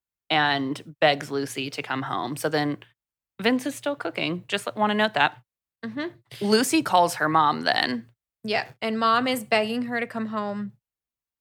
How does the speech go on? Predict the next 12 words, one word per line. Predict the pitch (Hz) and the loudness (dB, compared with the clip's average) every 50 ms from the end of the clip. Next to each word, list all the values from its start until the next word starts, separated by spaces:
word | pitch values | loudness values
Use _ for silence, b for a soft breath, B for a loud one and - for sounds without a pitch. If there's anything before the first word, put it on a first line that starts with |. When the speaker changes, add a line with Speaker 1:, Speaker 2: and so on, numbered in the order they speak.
| - - | 2 4
Speaker 1:
And, | 247 240 247 | 6 6 6
like, | 240 220 - - | 6 4 4 4
mom | 220 214 208 240 262 302 | 4 6 6 6 6 4
is | 294 240 | 2 2
not | 233 202 190 180 175 170 - 170 | 4 6 6 6 6 6 4 2
doing | 160 170 170 160 147 139 139 | 0 0 2 2 0 0 0
well. | 139 139 139 143 139 | 0 2 4 4 2
Speaker 2:
She's | 143 - | 2 4
Speaker 1:
Like, | 170 160 156 208 | 4 2 2 2
Speaker 2:
not | 220 226 214 202 202 202 | 0 0 2 2 2 2
Speaker 1:
if | 196 | 2
we | 202 | 2